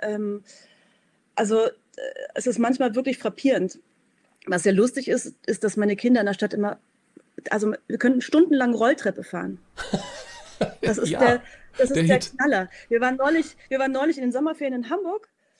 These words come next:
Speaker 1: und dann waren wir in der Elfi und da ist natürlich die Rolltreppe für meine Töchter. Also das war, das
Speaker 2: Ki-,
Speaker 1: war der, das war der
Speaker 2: kilometerlang.
Speaker 1: Hammer.
Speaker 2: Ja.
Speaker 1: Kilomet-, minutenlang Rolltreppe fahren.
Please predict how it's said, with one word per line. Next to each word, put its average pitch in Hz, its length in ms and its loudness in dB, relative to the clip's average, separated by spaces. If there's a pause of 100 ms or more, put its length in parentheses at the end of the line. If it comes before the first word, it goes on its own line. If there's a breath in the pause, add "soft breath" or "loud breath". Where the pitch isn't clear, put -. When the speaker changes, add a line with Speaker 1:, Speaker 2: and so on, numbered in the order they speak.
(300)
Speaker 1:
und 254 300 0
dann 240 200 -4
waren 233 180 -4
wir 254 80 -4
in 240 60 -4
der 226 140 -4
Elfi 311 480 -4 (580)
und 220 180 -8 (220)
da 220 160 -4
ist - 140 -6
natürlich 208 420 -12 (380)
die 311 360 6
Rolltreppe 214 600 -2
für 175 140 -14
meine 170 240 -6
Töchter. 175 380 -10 (540)
Also 202 200 2
das 208 220 0
war, 202 280 2
das 196 120 -2
Speaker 2:
Ki-, 185 120 -2
Speaker 1:
war 208 140 0
der, 202 160 4
das 143 80 4
war 143 80 4
der 143 80 2
Speaker 2:
kilometerlang. 127 400 2
Speaker 1:
Hammer. 143 320 -4
Speaker 2:
Ja. 117 340 -2 (600)
Speaker 1:
Kilomet-, 277 800 6
minutenlang 277 1120 6
Rolltreppe 214 540 -2
fahren. 147 360 -10